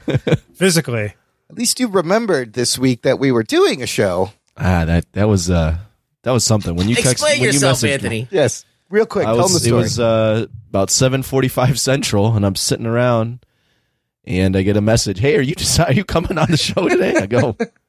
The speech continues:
Speaker 3: <laughs>
Speaker 1: "What? Oh, no.
Speaker 2: <laughs> Jesus.
Speaker 1: I'm sorry, guys. I totally forgot, and I didn't watch He-Man, so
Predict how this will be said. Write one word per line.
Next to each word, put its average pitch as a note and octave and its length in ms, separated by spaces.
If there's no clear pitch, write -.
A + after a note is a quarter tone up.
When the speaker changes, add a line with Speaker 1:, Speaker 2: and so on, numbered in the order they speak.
Speaker 3:
<laughs> - 440
Speaker 1:
"What? C#3 420
Oh, F3 160
no. D3+ 480
Speaker 2:
<laughs> - 120
Jesus. F#3 360
Speaker 1:
I'm A#2 80
sorry, D3+ 500
guys. A#2 300
I A#2+ 60
totally C3+ 320
forgot, A#2 440
and A#2 220
I A2+ 60
didn't A2+ 260
watch A2 460
He-Man, F#2+ 500
so E2+ 480